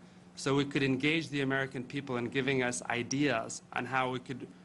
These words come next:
move the needle and find the innovative path as we invested in these I T projects. And what we saw quickly was a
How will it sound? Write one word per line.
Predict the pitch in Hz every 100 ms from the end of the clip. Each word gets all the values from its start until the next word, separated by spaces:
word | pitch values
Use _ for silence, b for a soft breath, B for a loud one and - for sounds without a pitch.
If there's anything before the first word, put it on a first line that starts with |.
| - -
move | 127 143 170 156 127 - - -
the | 127
needle | 131 127 120 113 120
and | 123
find | 123 151 156 160 139
the |
innovative | 131 131 123 123 - -
path | 135 131 117 -
as | 123 117
we | 127
invested | 117 131 139 - 123 117 B B B -
in | 127
these | 131 127 123
I | 131 123
T | 127 135 127
projects. | - 123 123 123 - - - - B B B B B B -
And | 131 131 127
what | 147 143
we | 139
saw | - 165 170 147
quickly | - - 175 - 123 110 113 - - - -
was | 135 131 127 123 - - - - -
a | 131